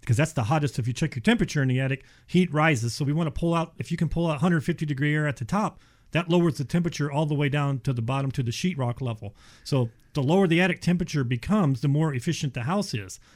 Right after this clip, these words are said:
The less heat's getting inside the ductwork 'cause you got all this ductwork running around the attic and it heats up from the attic space.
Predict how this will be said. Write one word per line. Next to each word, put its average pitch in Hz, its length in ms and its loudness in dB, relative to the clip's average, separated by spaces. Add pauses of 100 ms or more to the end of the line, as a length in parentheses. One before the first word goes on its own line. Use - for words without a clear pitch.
(180)
The 131 80 -2
less 156 320 0
heat's 180 300 0
getting 156 240 2
inside 147 320 -2
the 123 80 -4
ductwork 135 460 -2 (240)
'cause - 80 -8
you 120 60 0
got 156 80 4
all 156 40 2
this 127 100 2
ductwork - 380 0
running 143 240 0
around 139 220 0
the 151 120 -2
attic 160 240 0
and 135 120 0
it 147 100 -2
heats 151 260 -2
up 143 220 -2 (160)
from 131 160 2
the 127 280 0 (120)
attic 139 300 -2
space. 135 420 -2